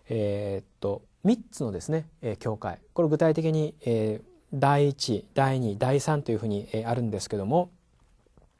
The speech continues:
えー、京都第一、えー、キリスト公会はですね、えー、宣教師のですね、ドーンの、えー、まあ、あの、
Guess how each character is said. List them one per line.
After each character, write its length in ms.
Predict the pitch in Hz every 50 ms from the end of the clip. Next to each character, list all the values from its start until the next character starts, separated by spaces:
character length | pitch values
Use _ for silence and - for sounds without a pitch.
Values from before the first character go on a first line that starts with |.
| _ - - - - - - - - - - - -
え 540 | 131 123 120 113 110 107 101 98 101 - -
ー、 60 | - -
京 220 | 269 277 233 165
都 160 | - 117 113
第 260 | 123 135 147 156 156
一、 420 | 156 156 - - 202 208 196 185 - -
え 120 | - 123 113
ー、 40 | 113
キ 140 | - 165
リ 140 | 156 156 143
ス 60 | -
ト 180 | - - 151 143
公 260 | - - 165 151 127
会 220 | 123 - 113 104 98
は 80 | 101
で 100 | 98 90
す 100 | - -
ね、 140 | 160 165 160 - - _ _ _ -
え 140 | 127 120 107
ー、 20 |
宣 380 | - - - 214 220 214 214 208
教 340 | - - 220 208 190 160 123
師 160 | - - 117
の 100 | 104 101
で 120 | 98 90
す 80 | - 143
ね、 120 | 120 95
ド 400 | 101 120 160 226 262 240 185 120
ー 40 | 90
ン 60 | 82 - - _ _ _ -
の、 200 | 170 196 190 190 - - - - - _ _
え 560 | - 113 104 101 98 98 92 90 90 90 92 -
ー、 40 | 123
ま 160 | 113 95 95 113
あ、 40 | 113
あ 40 |
の、 300 | 107 98 95 92 95 101